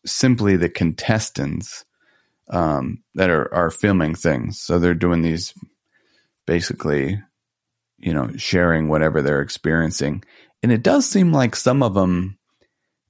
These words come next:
in a way, get something from that. You know, 'cause they're, it, it feels like in a way they're talking to someone. They have this, you know, GoPro type of camera thing that they're talking into, or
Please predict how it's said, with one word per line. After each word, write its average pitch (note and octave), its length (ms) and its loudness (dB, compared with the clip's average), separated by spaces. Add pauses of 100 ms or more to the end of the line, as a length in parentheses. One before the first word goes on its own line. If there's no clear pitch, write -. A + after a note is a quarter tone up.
(100)
in G#2 160 2
a G2 60 2
way, G2+ 280 4
get G2 340 0
something F2 500 0
from D#2 380 -2
that. C2+ 380 -2 (1600)
You G2+ 120 0
know, F#2+ 120 2
'cause G2 240 0
they're, F#2+ 320 0 (680)
it, G2+ 80 -8 (140)
it A2+ 160 0
feels D#3 460 2
like G2+ 180 0
in F#2+ 60 2
a F#2 80 4
way F#2 280 4
they're E2 160 -2
talking F#2 520 -2
to - 100 -8
someone. D2 580 -2 (220)
They - 100 -2
have F#2 220 2
this, - 380 -6 (560)
you G2+ 160 2
know, E2 160 0
GoPro E2+ 580 2
type E2 240 0
of C#2+ 100 -4
camera F2 380 0
thing E2+ 300 0
that E2+ 140 -4
they're E2 200 0
talking F2 460 0
into, E2+ 720 0
or E2+ 480 2